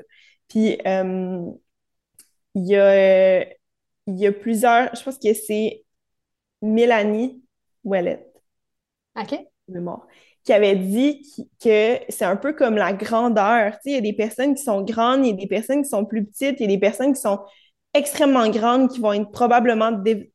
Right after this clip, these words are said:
Speaker 1: désavantagées parce qu'elles sont vraiment en haut de la norme.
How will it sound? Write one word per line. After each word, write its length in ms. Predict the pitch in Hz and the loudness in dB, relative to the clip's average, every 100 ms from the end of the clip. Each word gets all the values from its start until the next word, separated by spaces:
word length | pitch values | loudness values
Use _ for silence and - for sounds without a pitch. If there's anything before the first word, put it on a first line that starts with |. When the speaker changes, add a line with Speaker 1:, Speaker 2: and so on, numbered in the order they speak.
| - | -8
Speaker 1:
désavantagées 920 | 233 233 208 202 202 196 196 220 247 | -2 0 0 -2 0 -2 -2 -6 -6
parce 260 | 208 202 | -6 -8
qu'elles 220 | - 214 202 | -2 -2 -2
sont 400 | 214 214 208 - _ - | -2 -2 -4 -12 _ -6
vraiment 400 | 214 220 214 220 - | -2 2 2 0 -2
en 200 | 208 208 | 0 2
haut 120 | 233 | 2
de 60 | |
la 140 | 220 196 | 0 -2
norme. 460 | 202 233 277 285 | -2 0 0 -4